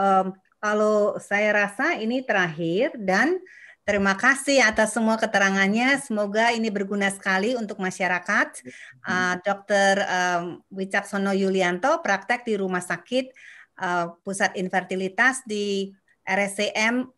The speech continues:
Speaker 1: eh,
Speaker 2: Hmm. Kencana Yasmin.
Speaker 1: Klinik Yanim ya? Nam-
Speaker 2: Yasmin.
Speaker 1: Oh, iya, Poliklinik Yasmin, ya. Terus, eh, juga di rumah sakit, eh, ke,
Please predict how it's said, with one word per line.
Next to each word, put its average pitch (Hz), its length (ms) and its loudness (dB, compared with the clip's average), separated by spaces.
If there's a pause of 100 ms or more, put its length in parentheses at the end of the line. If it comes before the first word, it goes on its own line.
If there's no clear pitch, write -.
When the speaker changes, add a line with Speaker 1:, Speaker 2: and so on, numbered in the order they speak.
(760)
Speaker 1:
eh, 180 480 -2 (240)
Speaker 2:
Hmm. 139 240 -12 (320)
Kencana 139 400 -4
Yasmin. 127 240 -6
Speaker 1:
Klinik 226 240 -2
Yanim 208 320 4
ya? 160 180 0 (140)
Nam- 185 240 -6 (400)
Speaker 2:
Yasmin. 139 560 -6 (400)
Speaker 1:
Oh, 226 320 2
iya, 202 320 4
Poliklinik 214 640 -2
Yasmin, 190 640 0
ya. 156 320 0 (480)
Terus, 254 640 4
eh, 196 560 2 (160)
juga 240 480 2 (160)
di 240 800 -2
rumah 226 240 0
sakit, 226 720 -4
eh, 208 160 -2
ke, 208 80 -10